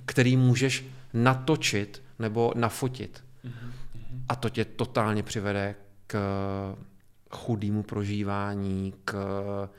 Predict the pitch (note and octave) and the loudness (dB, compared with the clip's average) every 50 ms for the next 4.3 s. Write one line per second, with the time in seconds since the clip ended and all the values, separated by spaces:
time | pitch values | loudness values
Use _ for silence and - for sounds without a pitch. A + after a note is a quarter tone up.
0 | - - - - - A2 G#2 - - - G#2 G2+ G2+ F#2+ G2 G2+ G2 F#2+ - - | -20 -20 -18 -8 -6 -4 -4 -4 -4 -4 -4 -2 -2 -2 -4 -4 -4 -6 -6 -8
1 | - F#2+ - G2 G2 G2+ F#2+ F2 F2+ F2+ - F#2 F#2+ G2 G2 F#2 F2+ F#2+ F#2 F#2+ | -10 -10 -8 -8 -8 -8 -8 -8 -8 -8 -8 -10 -10 -10 -10 -8 -8 -8 -6 -6
2 | - - A#2+ A#2 - - G#2+ G#2 G2+ G2+ G#2 G2+ G#2 G#2 G#2 G2+ G#2 F#2+ F#2+ G2+ | -6 -6 -6 -8 -8 -6 -6 -4 -4 -2 -2 -2 -2 -2 0 -2 -2 -2 -4 -6
3 | F#2+ - - - - - B2+ G#2+ G#2 G#2 G#2 G2 G2 - - G2+ G2 G2+ G#2 G2+ | -8 -10 -14 -12 -6 -4 -4 -2 -2 -2 -2 -2 -4 -6 -6 -6 -6 -6 -6 -6
4 | - - G2 F#2+ F#2 | -6 -8 -8 -10 -10